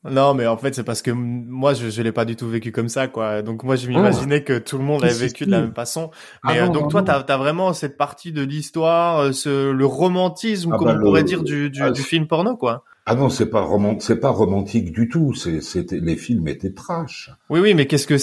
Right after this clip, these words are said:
Speaker 1: qu'est-ce que tu veux dire par là ? C'est ça que je comprends pas dans, euh
Speaker 2: Ah, mais, mais il y avait pas que le film. Alors, c'était le film sur grand écran, euh,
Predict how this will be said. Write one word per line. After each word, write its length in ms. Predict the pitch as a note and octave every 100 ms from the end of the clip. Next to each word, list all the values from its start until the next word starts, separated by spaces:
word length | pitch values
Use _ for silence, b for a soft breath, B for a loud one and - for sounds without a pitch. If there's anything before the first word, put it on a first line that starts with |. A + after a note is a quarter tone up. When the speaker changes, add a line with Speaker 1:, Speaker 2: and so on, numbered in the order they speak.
| -
Speaker 1:
qu'est-ce 200 | C#3+ C3+
que 80 | C#3+
tu 180 | C3+ C3
veux 140 | C3+
dire 180 | C3 -
par 180 | C3 C#3
là ? 320 | D3+ A#2+ A2
C'est 140 | A#2+
ça 120 | D3+
que 60 | C3
je 60 | A#2+
comprends 380 | A#2 A2+ B2+
pas 180 | B2 D3
dans, 320 | B2 A#2 A#2
euh 360 | A2+ A2 A2 A2 - _
Speaker 2:
Ah, 120 | G2+
mais, 200 | G2 G2
mais 400 | F#2 F#2 E2+ F2+
il 60 | E2
y 60 | E2+
avait 160 | F#2
pas 160 | - A2+
que 180 | - B2
le 220 | A2 G#2+
film. 240 | D#3 D3
Alors, 160 | D#2+ D2+
c'était 260 | F2+ -
le 140 | F#2+ F#2+
film 320 | - A2 F#2
sur 180 | - D#2
grand 300 | C2+ E2 -
écran, 440 | F#2 - D3 F#3+ F#3 B B B B -
euh, 720 | D#2+ D2+ D2 C#2+ C#2+ C#2